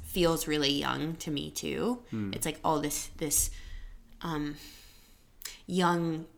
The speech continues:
Speaker 1: psychic experience doesn't know how to be with the suffering
Speaker 2: Mm.
Speaker 1: of life,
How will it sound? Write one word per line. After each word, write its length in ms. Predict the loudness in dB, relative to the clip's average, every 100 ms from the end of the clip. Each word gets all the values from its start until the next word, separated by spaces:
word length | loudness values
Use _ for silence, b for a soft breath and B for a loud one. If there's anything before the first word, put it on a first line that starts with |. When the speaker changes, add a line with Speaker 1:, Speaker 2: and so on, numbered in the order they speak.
| -20 -20 -18 -6
Speaker 1:
psychic 540 | 0 2 2 0 -2
experience 540 | -4 -4 -4 -2 0 0
doesn't 320 | -2 -4 -6
know 160 | -6 -6
how 160 | -6
to 120 | -8 -8
be 220 | -6 -6
with 220 | -8 -6
the 80 | 2
suffering 720 | 4 4 0 -4 -4 -6 -8 -10 b b b b -6
Speaker 2:
Mm. 180 | -2 0
Speaker 1:
of 140 | 0
life, 440 | 0 -2 -4 -10